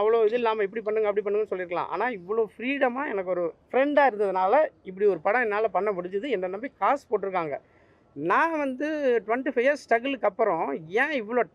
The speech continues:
டஃப்பா ஒரு படம் ப்ரெசென்ட் பண்ணோம்? I hope there is a big crowd or at least a small crowd to enjoy this film. ஏன்னா இன்னைக்கு இன்டர்நேஷனல் எக்ஸ்போஷர் வந்துருச்சு. நம்ம வந்து இதுதான் ரசிப்போம் அப்படின்னு கொடுக்க முடியாது. For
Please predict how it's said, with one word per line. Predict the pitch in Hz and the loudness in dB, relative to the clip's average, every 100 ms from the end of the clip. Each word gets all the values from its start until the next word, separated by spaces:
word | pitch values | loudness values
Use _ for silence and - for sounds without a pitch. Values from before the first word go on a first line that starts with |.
| _ | _
டஃப்பா | 254 - 330 294 | -2 0 4 4
ஒரு | 214 | 4
படம் | 196 214 | 0 -2
ப்ரெசென்ட் | 190 196 190 | -2 -4 -4
பண்ணோம்? | 160 127 - _ _ _ _ _ - - - - | -6 -8 -14 _ _ _ _ _ -20 -20 -20 0
I | 180 233 220 - - | 2 2 -2 -14 2
hope | 285 320 - - - _ _ _ - 147 | 6 6 2 -14 -20 _ _ _ -12 0
there | 208 233 | 2 2
is | 185 | -8
a | 151 175 | -4 -2
big | 285 202 - | -2 -6 -6
crowd | - 233 262 | 2 2 4
or | 185 196 190 | 2 2 0
at | 233 | -2
least | 262 214 | -8 -8
a | - | -12
small | 214 247 277 - | 2 4 4 0
crowd | 226 247 196 | 0 0 -4
to | 247 - 185 | -6 -4 -4
enjoy | 196 208 160 | 0 -2 -2
this | 151 - | -14 -8
film. | 139 - - - - - - - - | -10 -10 -20 -20 -20 -20 -20 -20 -6
ஏன்னா | 190 247 | 0 2
இன்னைக்கு | 269 220 | 2 0
இன்டர்நேஷனல் | 220 277 277 254 214 | -2 -2 -2 -4 -10
எக்ஸ்போஷர் | - 233 226 190 | -4 -4 -4 -6
வந்துருச்சு. | 196 214 175 254 359 - - - - - | -4 -6 -2 -6 -6 -14 -20 -20 -20 -6
நம்ம | 170 240 320 302 | -2 0 2 2
வந்து | 285 294 | 2 -4
இதுதான் | 254 269 302 311 | -4 -2 0 0
ரசிப்போம் | 254 285 262 277 277 | 0 -4 -4 -2 0
அப்படின்னு | 226 254 | -2 -4
கொடுக்க | 269 262 262 | -8 -8 -2
முடியாது. | 208 180 | 0 0
For | 208 | -2